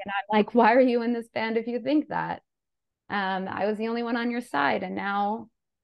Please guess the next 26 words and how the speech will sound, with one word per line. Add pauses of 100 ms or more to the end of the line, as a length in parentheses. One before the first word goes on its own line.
(180)
I
think
your
time
here
might
be (720)
done," (140)
um, (360)
unfortunately. (340)
But
it
was
just
constant
stuff
like
that
all
the
time. (720)
And
it
still
kinda
is,